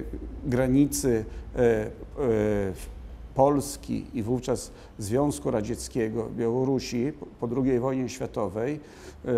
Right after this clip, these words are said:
nie zdawałem sobie przez wiele, wiele lat, że ta granica, która, e, była wtedy żelazną kurtyną,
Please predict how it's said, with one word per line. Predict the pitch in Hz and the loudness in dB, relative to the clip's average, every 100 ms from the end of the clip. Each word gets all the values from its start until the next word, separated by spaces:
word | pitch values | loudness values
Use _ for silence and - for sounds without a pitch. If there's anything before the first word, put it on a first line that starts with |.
| 117 110 - - | 2 0 -6 -2
nie | 127 123 | 2 2
zdawałem | 127 117 139 139 131 | 0 2 4 2 2
sobie | - 135 | -2 -4
przez | - 120 - - 113 | -2 -6 -6 -10 -10
wiele, | 127 120 135 123 | -4 0 2 2
wiele | 131 131 | 0 0
lat, | 120 120 120 135 - - - - 139 | 2 2 2 0 -8 -20 -20 -12 -4
że | 120 113 123 123 120 - | -2 0 2 2 0 0
ta | 139 | -2
granica, | 131 131 131 127 117 | 0 0 0 -2 -6
która, | - 135 120 117 113 | -2 2 2 2 -2
e, | - - 92 92 98 95 - 113 - | -8 -8 -6 -6 -4 -4 -6 -8 -2
była | 123 127 | 2 2
wtedy | 117 131 120 | 2 0 0
żelazną | 101 127 151 117 127 117 - - | 2 6 6 4 -4 -4 -8 -8
kurtyną, | 123 123 131 107 117 131 | -8 -4 -4 -2 -2 -4